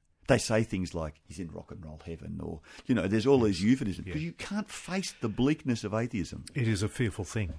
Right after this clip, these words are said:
Speaker 1: Yeah. And I admire a, an atheist that's at least honest. I admire an, an atheist that at least ad-, admits to that and then, uh,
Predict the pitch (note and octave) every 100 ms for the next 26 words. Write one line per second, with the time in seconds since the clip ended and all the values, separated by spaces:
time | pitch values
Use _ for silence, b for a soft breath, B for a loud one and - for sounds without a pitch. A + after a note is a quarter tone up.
0 | - F3+ D4+ - - - D3+ A3 G3 D3+
1 | F3 F#3+ - F2+ - A#2+ A#2+ B2+ A2 F#2+
2 | - F#2+ - F#2 F#2 - - F2 D#2 -
3 | - b b b - G2 E2+ G2+ C3 D3+
4 | C3 - F#2 F2+ D#2+ - - E2+ - F#2
5 | F#2+ - - b b E2 - E2+ G#2 -
6 | - E2+ D#2+ D2 - _ _ G#2 F#2 G2+
7 | G2 F#2+ E2+ D#2+